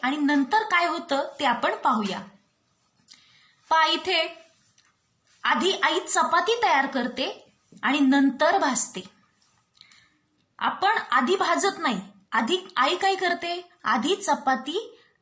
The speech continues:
तयार करते, आधी चपाती लाटते आणि नंतर काय करते? भाजते. मग आता पहा, mom made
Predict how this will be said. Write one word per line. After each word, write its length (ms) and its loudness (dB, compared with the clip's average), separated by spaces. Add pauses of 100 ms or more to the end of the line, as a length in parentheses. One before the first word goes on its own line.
तयार 280 4
करते, 380 -4
आधी 300 -2
चपाती 540 -4
लाटते 580 -2 (200)
आणि 200 0
नंतर 460 2
काय 180 2
करते? 380 -2 (400)
भाजते. 600 -2 (840)
मग 140 -2
आता 200 2
पहा, 360 2 (340)
mom 580 4
made 280 2